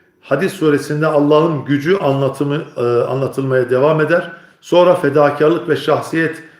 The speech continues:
oluşumundan bahsedilir. İnfak, karza hasen yani Allah'a güzel bir borç vermek, zikir konuları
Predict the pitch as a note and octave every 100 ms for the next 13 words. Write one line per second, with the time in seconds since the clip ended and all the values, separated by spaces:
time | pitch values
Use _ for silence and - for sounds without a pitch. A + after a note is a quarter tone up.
0 | _ - C#3+ C3+ D3+ C#3+ D#3 E3+ E3+ D#3
1 | E3+ E3+ F3 F3 - - _ - D#3 D#3
2 | - E3+ F3 - - _ D3 D3+ C#3+ D3+
3 | D3 - D#3+ D#3+ D3 C3+ C3 C3 C3 B2+
4 | C3 C#3 - - - B2+ B2 D3 B2+ B2
5 | A2+ D#3 D#3 D#3 D#3+ E3 E3 - - _
6 | - A#2+ C3+ E3+ F3 F3 D#3+ D#3+ D#3 D#3
7 | C#3+